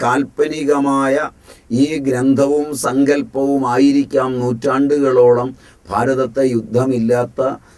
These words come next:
സമുജ്വലമായ, ആ, നന്മയുടെ ഒരു കാലഘട്ടമായി കൊണ്ടുപോയത്. പാശ്ചാത്യ ആക്രമണങ്ങളും തുടർന്നുള്ള ഭരണങ്ങളും, ആ, വഴിവിട്ടുള്ള നീക്കങ്ങളും ഇന്ന് പാശ്ചാത്യ അനുകരണങ്ങളിലൂടെ നമ്മെ കൊണ്ടെത്തിച്ചിരിക്കുന്നത്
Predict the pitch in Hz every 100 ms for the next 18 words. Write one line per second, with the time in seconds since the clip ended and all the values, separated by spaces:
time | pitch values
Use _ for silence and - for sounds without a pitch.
0 | - 117 113 135 131 147 151 143 127 123
1 | 123 135 143 - - _ 92 110 113 117
2 | 123 131 139 143 139 127 123 120 113 123
3 | 113 110 139 135 117 123 117 113 107 107
4 | 95 82 - - - _ _ _ _ _
5 | _ _ _ _ _ _ _ _ 110 117
6 | - 139 120 139 123 117 143 135 135 135
7 | 135 135 156 170 - - _ 131 131 143
8 | 147 143 131 117 117 123 139 139 135 139
9 | 170 - - _ 107 117 117 117 127 143
10 | 143 117 135 139 127 131 - 135 139 143
11 | 151 113 127 131 139 147 165 - - -
12 | 110 120 - 151 147 - 160 135 131 139
13 | 151 151 151 156 151 147 151 151 156 139
14 | 131 147 156 151 139 131 104 143 165 143
15 | 131 139 131 131 123